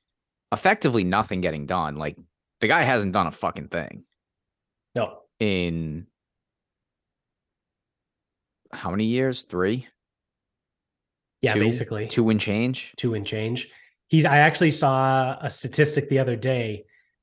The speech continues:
Speaker 2: that he has given the least amount of press conferences of any president since, I think, Ronald Reagan.
Speaker 1: That I
Speaker 2: Who,
Speaker 1: actually like.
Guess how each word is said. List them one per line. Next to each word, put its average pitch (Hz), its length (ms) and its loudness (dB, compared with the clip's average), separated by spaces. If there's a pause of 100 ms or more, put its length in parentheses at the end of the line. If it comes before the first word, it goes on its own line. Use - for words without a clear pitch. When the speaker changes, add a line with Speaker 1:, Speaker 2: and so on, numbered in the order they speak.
Speaker 2:
that 135 100 6
he 151 240 4
has 151 240 4
given 139 640 2
the 131 200 -2
least 131 600 -2
amount 131 460 0
of - 160 -12
press 127 260 -4
conferences 151 920 0 (1040)
of 151 260 0
any 151 240 4
president 147 680 2 (140)
since, - 920 0
I 135 140 0
think, 131 1080 0 (400)
Ronald 120 420 -2
Reagan. 113 480 -2 (340)
Speaker 1:
That 165 200 4
I 147 60 6
Speaker 2:
Who, 123 60 6
Speaker 1:
actually 107 380 2
like. 80 440 -2